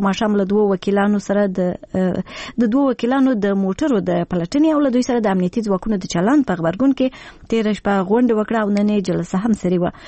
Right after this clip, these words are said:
دوی پرېکړه کړې چې د کورنیو چارو وزارت امنیتي مرستیال له دندې ګوښه سي، خو امنیتي چارواکي وایي، د قانون سره سمې د هغو د موټرو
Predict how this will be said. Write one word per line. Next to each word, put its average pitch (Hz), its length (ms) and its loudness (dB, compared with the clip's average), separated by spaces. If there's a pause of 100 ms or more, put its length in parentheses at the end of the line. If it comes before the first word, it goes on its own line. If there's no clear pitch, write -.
(240)
دوی 214 140 2
پرېکړه 226 340 -2
کړې 226 280 0
چې 277 60 2 (140)
د 202 240 0
کورنیو 196 400 0
چارو 185 180 0
وزارت 190 320 -2 (160)
امنیتي 180 440 0
مرستیال 262 380 -2 (260)
له 214 100 2
دندې 185 380 0
ګوښه 233 280 0
سي، 180 80 -6
خو 302 180 -2 (340)
امنیتي 285 320 2
چارواکي 226 320 0
وایي، 226 160 2
د 196 200 -2
قانون 202 280 2
سره 180 160 -4
سمې 269 320 0
د 220 180 2
هغو 190 300 0
د 208 200 2
موټرو 190 360 0